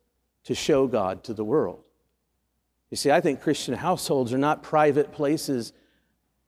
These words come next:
of video gaming or private places of fun. I think your home is a little small microcosm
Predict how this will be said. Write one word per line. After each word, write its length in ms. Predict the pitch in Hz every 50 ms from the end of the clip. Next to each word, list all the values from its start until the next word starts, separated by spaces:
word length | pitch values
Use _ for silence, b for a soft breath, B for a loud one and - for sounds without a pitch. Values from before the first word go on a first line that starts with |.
| _ _ _ _ -
of 80 | 120 110
video 340 | 117 147 143 143 151 147 143
gaming 600 | 147 147 151 160 165 160 160 190 170 151 151 - _ _ _ _ _ _ _ _ _ _ _ _ _ _ _ _ _ _ _ _ _
or 80 | 117 113
private 400 | - - 151 147 156 151 143 -
places 600 | - 156 151 151 147 - - 151 139 135 113 110
of 260 | 120 110 110 98 - - - - _ _ _ _ _ _ _
fun. 720 | - - - 139 127 135 147 170 202 202 190 185 190 - _ _ _ _ _ _ _ _ _ _ _ _ _ _ _ _ _ _ _ _ _ _ _ _ _ _
I 200 | - 127 170 202
think 240 | 196 220 190 156 -
your 100 | 165 127
home 280 | 110 160 170 196 196 165
is 180 | 135 117 127
a 60 | 131 120
little 360 | 123 135 151 175 180 185 175
small 540 | - - - 160 143 143 139 139 143 143 139
microcosm 1200 | 143 120 127 147 170 160 - - 180 151 147 - - 160 151 143 139 123 147 143 151 151 147